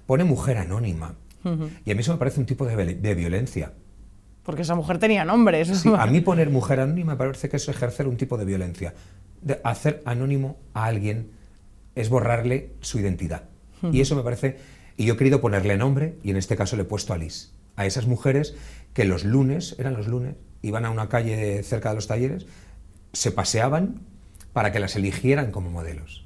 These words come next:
Speaker 2: Mercado
Speaker 1: Pues
Speaker 2: de
Speaker 1: no era
Speaker 2: la
Speaker 1: mercado de
Speaker 2: carne.
Speaker 1: modelos, que era un
Speaker 2: Ujú.
Speaker 1: mercado de carne. Pues no sería fácil en mil no-, no es fácil ahora en dos mil veinticuatro desnudarse. Todos tenemos complejos, pudores.
Speaker 2: Ujú.
Speaker 1: Imagínate hace un siglo. Es mi bisabuela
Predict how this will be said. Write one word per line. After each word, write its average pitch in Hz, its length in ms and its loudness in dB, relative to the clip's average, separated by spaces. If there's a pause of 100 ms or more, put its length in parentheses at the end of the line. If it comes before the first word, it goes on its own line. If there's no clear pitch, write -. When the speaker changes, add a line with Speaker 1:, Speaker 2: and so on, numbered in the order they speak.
Speaker 2:
Mercado 160 500 0
Speaker 1:
Pues 160 140 2
Speaker 2:
de 131 60 4
Speaker 1:
no 156 60 8
era - 120 4
Speaker 2:
la 143 80 -2
Speaker 1:
mercado 110 300 2
de - 80 -
Speaker 2:
carne. - 0 -
Speaker 1:
modelos, 185 600 0
que 151 80 0
era 127 80 0
un 135 60 -2
Speaker 2:
Ujú. - 40 -2
Speaker 1:
mercado 135 240 -2
de 95 100 -4
carne. 131 340 -4 (580)
Pues 92 140 -4
no 135 100 2
sería 143 260 -2
fácil 113 280 -4
en 104 120 -2
mil 104 100 0
no-, 104 100 -6
no 120 160 2
es 165 80 2
fácil 202 280 2
ahora 120 120 0
en 107 60 -4
dos 101 140 -2
mil 107 120 0
veinticuatro 95 640 -2 (240)
desnudarse. 85 640 -4 (220)
Todos 139 180 -2
tenemos 101 280 -2
complejos, 101 540 -6
pudores. 98 500 2
Speaker 2:
Ujú. - 80 -14 (580)
Speaker 1:
Imagínate 175 300 2
hace 190 120 0
un 92 80 0
siglo. 73 340 -6 (420)
Es 101 160 -4
mi 131 100 4
bisabuela 131 520 0